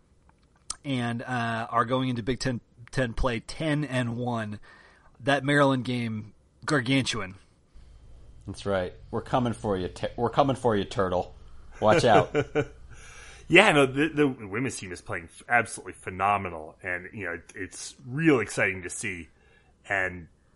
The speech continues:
Speaker 3: yeah, I mean, you, you talk about optimism, and there is a lot of optimism, you know, for the, for the women here. It, it's real,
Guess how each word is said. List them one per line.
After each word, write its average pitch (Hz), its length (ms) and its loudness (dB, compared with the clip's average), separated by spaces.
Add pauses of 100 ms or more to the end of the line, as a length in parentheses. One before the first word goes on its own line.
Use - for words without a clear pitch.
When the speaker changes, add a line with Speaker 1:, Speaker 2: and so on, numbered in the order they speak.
Speaker 3:
yeah, 110 220 2
I 80 120 -4
mean, 95 300 -12
you, 113 100 -8
you 123 160 -6
talk 135 240 2
about 127 200 6
optimism, 90 680 -2 (380)
and 87 180 -4 (140)
there 113 180 4
is 104 120 0
a 95 100 -6
lot 92 720 4
of 101 120 -6
optimism, 90 680 -4 (420)
you 82 80 -12
know, 85 100 -6
for 101 300 -2
the, 90 380 -4
for 101 140 -6
the 87 60 -6
women 87 340 -4
here. 80 340 -18
It, 90 140 -12 (120)
it's - 400 -12 (140)
real, 127 340 0